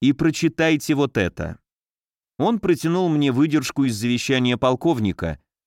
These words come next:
Она лежит передо мной, когда я пишу эти строки. Я переписываю её для вашего удобства. В-третьих и последних дарую и завещаю моей племяннице Рэчел Верендер, дочери и единственному ребёнку моей сестры,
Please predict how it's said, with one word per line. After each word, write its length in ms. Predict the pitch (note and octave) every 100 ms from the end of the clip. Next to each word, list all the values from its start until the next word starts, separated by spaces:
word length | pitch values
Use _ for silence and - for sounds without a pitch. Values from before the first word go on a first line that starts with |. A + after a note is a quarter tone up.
| _
Она 300 | A2 A#2 C3
лежит 360 | C#3 B2+ C#3 B2+
передо 360 | C#3 C#3 C3 C3
мной, 220 | C#3 C3+
когда 360 | C3 A#2 A#2+ A#2+
я 60 |
пишу 300 | A2 A#2 C3
эти 240 | A#2 A2 B2
строки. 600 | - A#2 G#2 - E2 - _ _ _
Я 240 | G2 C#3+ F#3+
переписываю 720 | F#3 E3+ - F3 - D#3 D3+
её 180 | C#3+ C#3
для 220 | A#2 B2
вашего 340 | B2+ - B2
удобства. 640 | B2+ G#2 F2+ - - F2 D#2 _ _ _ _ _ -
В-третьих 640 | - D3 F3+ - E3+ E3+
и 40 |
последних 800 | - D#3 - D3+ F3 C#3 D#3+ A#2+
дарую 500 | A2+ C#3+ D3+ D3+ D3
и 140 | C#3
завещаю 580 | B2+ B2+ C3 - D3 C#3
моей 240 | C3 C3 B2+
племяннице 720 | C3+ C3+ C#3 C3+ B2 - B2
Рэчел 340 | B2 - A#2+
Верендер, 600 | A#2 C3+ D3 C3+ D3 C3+ _ _ _ _
дочери 500 | G2+ F#2+ D3+ - C#3+
и 160 | D3 C#3 C#3+
единственному 640 | C3 D3 C#3 C3 C#3 C3+
ребёнку 480 | C3+ B2+ C3 C3 C3+
моей 260 | B2+ B2 B2
сестры, 640 | - A#2+ - B2 B2